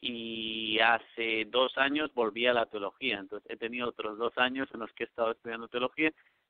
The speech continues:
y ya gracias a Dios solo me queda un año, eh, de estudios, un año de teología y si Dios quiere y, y, <laughs>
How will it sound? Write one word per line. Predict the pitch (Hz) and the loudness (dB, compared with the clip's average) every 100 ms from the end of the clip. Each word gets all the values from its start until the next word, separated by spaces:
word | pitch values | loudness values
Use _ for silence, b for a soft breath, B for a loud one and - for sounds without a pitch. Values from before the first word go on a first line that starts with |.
| _ - | _ -10
y | 120 107 | -8 2
ya | 117 | 4
gracias | 117 123 - 120 | 6 4 0 0
a | 123 | 2
Dios | 120 127 139 | 4 4 2
solo | - 135 131 | 2 0 0
me | 120 | 0
queda | 120 117 113 | 2 4 4
un | 107 110 110 110 | 0 -8 -10 -4
año, | 110 110 104 104 104 _ _ | -4 -4 -12 -12 -14 _ _
eh, | - 104 101 | -10 -8 -6
de | 101 | -8
estudios, | 98 - 135 101 95 | -8 -4 -2 -2 -6
un | 107 | -8
año | 110 110 110 | -6 -4 -6
de | |
teología | 107 107 104 101 - 127 131 | -4 -4 -4 -6 -2 0 0
y | 110 | -2
si | - 104 | -6 -8
Dios | 104 107 - - | -4 -4 -4 0
quiere | 117 117 113 113 | 2 4 4 2
y, | 110 110 110 - _ b b b b _ _ | -2 -8 -10 -16 _ b b b b _ _
y, | - 110 107 107 107 113 | -8 -4 0 0 2 0
<laughs> | 107 - - - 147 - - | 0 0 -2 -4 -8 -6 -10